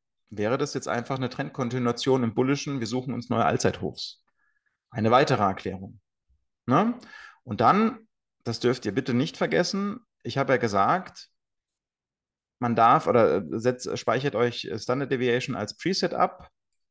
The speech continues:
Es lohnt, äh, wenn ihr mal praktisch die normalen fib Extensions mit benutzt. Also wir haben jetzt hier ja seit, ähm,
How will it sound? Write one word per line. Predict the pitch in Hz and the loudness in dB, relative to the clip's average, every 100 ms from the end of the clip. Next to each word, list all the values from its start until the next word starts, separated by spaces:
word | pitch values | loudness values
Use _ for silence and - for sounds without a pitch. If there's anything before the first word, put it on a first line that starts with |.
| _ - | _ -8
Es | 120 - _ | -8 -10 _
lohnt, | 113 120 139 180 185 - - - | 0 2 4 2 -2 -8 -14 -4
äh, | 127 131 | 0 0
wenn | 120 131 | 0 -6
ihr | 135 | -8
mal | 127 127 127 127 127 - _ | -4 -2 0 -2 -4 -12 _
praktisch | 120 - 117 | -10 -8 -8
die | - | -4
normalen | 117 113 120 131 135 127 - | 0 2 4 2 0 -6 -8
fib | - - | -12 -10
Extensions | - - 120 123 127 120 - - _ _ _ _ _ _ | -6 0 0 0 -2 -4 -6 -12 _ _ _ _ _ _
mit | 113 120 254 - _ | 0 0 0 -12 _
benutzt. | - 147 127 127 - - - - | -6 2 2 2 -4 -6 -10 -8
Also | 110 98 | -4 0
wir | 104 | 0
haben | 113 | 2
jetzt | 127 - | 2 2
hier | 120 110 107 | 2 4 4
ja | 104 101 | 4 4
seit, | 101 104 - - - | 2 2 -2 -14 -12
ähm, | - 101 95 98 98 | -2 0 0 0 -4